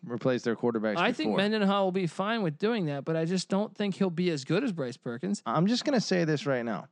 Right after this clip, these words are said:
Speaker 1: Justin Fields, if you're out there listening,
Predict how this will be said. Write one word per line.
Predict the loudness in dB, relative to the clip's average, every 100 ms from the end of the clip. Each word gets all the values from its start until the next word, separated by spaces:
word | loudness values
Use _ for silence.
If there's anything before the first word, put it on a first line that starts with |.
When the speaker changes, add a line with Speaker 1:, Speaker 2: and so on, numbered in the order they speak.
| _ _ _ -4
Speaker 1:
Justin | 2 2 2 0
Fields, | 2 2 2 -4
if | -6 -4
you're | 0
out | 2 2 2
there | 2 4
listening, | 4 2 -2 -8